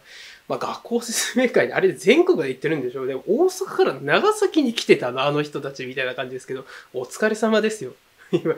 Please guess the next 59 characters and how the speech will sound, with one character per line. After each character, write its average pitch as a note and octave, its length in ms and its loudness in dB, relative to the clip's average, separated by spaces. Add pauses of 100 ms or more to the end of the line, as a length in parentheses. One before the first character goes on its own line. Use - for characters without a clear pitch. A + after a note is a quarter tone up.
(260)
今 A3+ 300 6
考 C#3+ 80 -4
え C#3 100 0
る C#3 80 -2
と - 160 -18
お C#3+ 40 -20
疲 - 80 -16
れ C3+ 60 -6
様 D#3+ 200 2
で F#3 160 6
す - 180 -8
っ - 40 -20
て B2+ 80 -16
感 A#2+ 140 -14
じ - 60 -20
で - 60 -18
す。 - 200 -20
出 - 220 -4
張 A3 160 0
で A3+ 80 0
す A3+ 120 -8
よ - 60 -16
ね。 D3 300 -12
う C3 60 -10
ん。 B2 100 -10 (1300)
<laughs> - 0 -
ね C#3+ 160 0
ぎ E3+ 100 2
ら A3 80 6
い F#3+ 80 4
た C#3+ 120 -2
く D#3 80 -4
な B2+ 80 -6
る B2+ 80 -10
ぐ E3+ 100 -12
ら C3 80 0
い B2+ 60 -2
で B2 80 -8
す - 100 -18
け C3+ 80 -10
ど。 B2 140 -14 (160)
ま G#3+ 80 0
あ、 G3 60 0
当 B3 180 0
時 C3 80 -4
は B2 80 -10
そ D#3 100 -2
ん C3+ 60 -4
な D3 100 -4
こ D#3 80 0
と D#3 120 -12
わ C#3 120 -4
か F3 100 0
り E3+ 120 0
ま E3+ 80 0
せ D#3+ 120 -8
ん B2 80 -14
か - 120 -8
ら。 - 80 -18